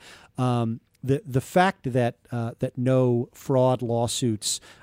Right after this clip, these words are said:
uh, were impending after that, I think, uh,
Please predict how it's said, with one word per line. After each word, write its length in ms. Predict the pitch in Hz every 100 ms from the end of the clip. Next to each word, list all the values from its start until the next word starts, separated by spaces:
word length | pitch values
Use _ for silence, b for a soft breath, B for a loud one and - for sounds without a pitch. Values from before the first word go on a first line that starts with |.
| B
uh, 240 | 120 113 123
were 260 | 127 123 131
impending 640 | 117 110 135 135 117 110
after 320 | 117 110 - 104
that, 240 | 104 -
I 160 | 117 127
think, 380 | - 123 110 - B B B
uh, 140 | 117